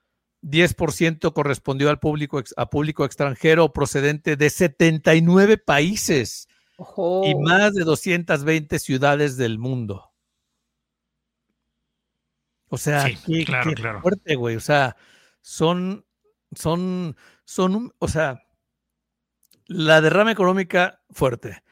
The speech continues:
Speaker 1: pero la, el que haya habido tanto extranjero para ver a Oasis,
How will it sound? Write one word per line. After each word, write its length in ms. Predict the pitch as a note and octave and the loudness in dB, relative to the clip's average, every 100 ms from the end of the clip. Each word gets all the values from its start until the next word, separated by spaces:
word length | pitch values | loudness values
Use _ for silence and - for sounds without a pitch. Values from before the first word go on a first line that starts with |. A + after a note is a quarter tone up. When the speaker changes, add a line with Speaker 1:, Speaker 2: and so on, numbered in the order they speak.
| _ _ _ _ _ | _ _ _ _ _
Speaker 1:
pero 240 | F3 D#3+ D#3 | 4 6 6
la, 280 | D3 C#3+ - | 6 2 -4
el 200 | D#3 C3+ | -8 -6
que 120 | - | -2
haya 180 | F3 F#3+ | 0 2
habido 300 | G3 F#3+ F#3 | 2 2 0
tanto 600 | - F#3 F3 G3+ F#3 F3+ - | 0 -2 0 0 0 -2 -6
extranjero 800 | C#3 - C#3+ C3+ D#3 D#3+ E3 D#3+ | -8 -4 -4 -2 2 4 2 0
para 200 | C#3 C3 | 0 0
ver 180 | C#3+ D3 | 2 2
a 80 | |
Oasis, 840 | C3+ C#3 C#3+ E3+ E3 - - - | 4 2 0 -4 -4 -8 -12 -16